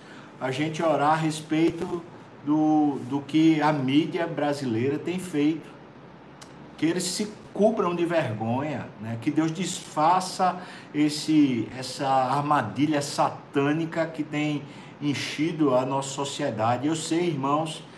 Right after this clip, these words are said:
que isso não é coisa só no Brasil, isso é coisa mundial, eu sei. Eu sei que a Europa tá totalmente depravada em relação a isso. Eu fiquei abismado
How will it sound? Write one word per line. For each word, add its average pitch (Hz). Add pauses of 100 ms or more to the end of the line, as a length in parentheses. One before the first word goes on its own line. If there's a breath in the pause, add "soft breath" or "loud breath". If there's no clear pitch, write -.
(280 loud breath)
que 147
isso 151
não 156
é 151
coisa 147
só 147
no 143
Brasil, 127
isso 127
é 135
coisa 127
mundial, 120
eu 123
sei. 117 (380 loud breath)
Eu -
sei 156
que 156
a 156
Europa 139
tá 139
totalmente 151
depravada 127
em 120
relação 120
a 95
isso. 117
Eu 127
fiquei 147
abismado 147